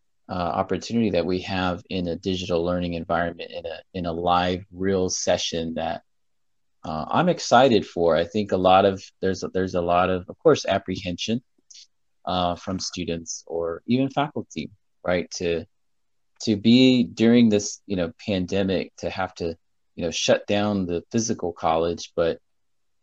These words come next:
uh, really it should be an enlightenment period for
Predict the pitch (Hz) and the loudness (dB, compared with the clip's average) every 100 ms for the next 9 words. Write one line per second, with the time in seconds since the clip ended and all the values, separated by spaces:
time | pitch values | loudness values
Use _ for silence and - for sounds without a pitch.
0 | _ _ _ _ _ 82 82 82 104 135 | _ _ _ _ _ -8 -8 -2 2 6
1 | 123 101 95 - 107 95 95 92 85 85 | 6 4 2 0 0 0 -2 -2 -2 -2
2 | 85 92 - 85 87 - 120 120 95 92 | 0 0 -2 -8 -10 -6 0 2 2 0
3 | - 90 87 87 87 90 | -6 -6 0 0 0 -4